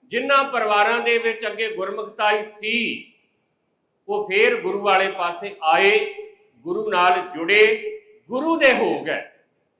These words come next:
ਕਈ ਜਿਹੜੇ ਨੇ ਆਪਾਂ ਲੱਭ ਨਹੀਂ ਸਕੇ, ਇਹ ਵੀ ਇੱਕ ਸਾਡੇ ਵਾਸਤੇ ਵੱਡਾ ਘਾਟਾ ਹੈ। ਤਾਂ ਮੈਂ ਗੁਰੂ ਅੱਗੇ ਅਰਦਾਸ ਕਰਦਾ,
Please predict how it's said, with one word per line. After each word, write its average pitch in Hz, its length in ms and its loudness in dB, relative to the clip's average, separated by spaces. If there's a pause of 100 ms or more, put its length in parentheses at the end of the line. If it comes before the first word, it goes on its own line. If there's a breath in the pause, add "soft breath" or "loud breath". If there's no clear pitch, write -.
(520)
ਕਈ 220 280 2
ਜਿਹੜੇ 214 300 0
ਨੇ 208 100 0
ਆਪਾਂ 175 260 -2
ਲੱਭ 147 240 -2
ਨਹੀਂ 190 180 -10
ਸਕੇ, 175 400 -20 (1120)
ਇਹ 202 140 4
ਵੀ 220 200 2
ਇੱਕ 214 180 0
ਸਾਡੇ 180 320 0
ਵਾਸਤੇ 175 460 0
ਵੱਡਾ 170 420 -4
ਘਾਟਾ 160 240 -4
ਹੈ। - 380 -12 (600)
ਤਾਂ 202 160 4
ਮੈਂ 196 260 2
ਗੁਰੂ 214 240 0
ਅੱਗੇ 190 260 -2
ਅਰਦਾਸ 160 500 0
ਕਰਦਾ, 170 600 -6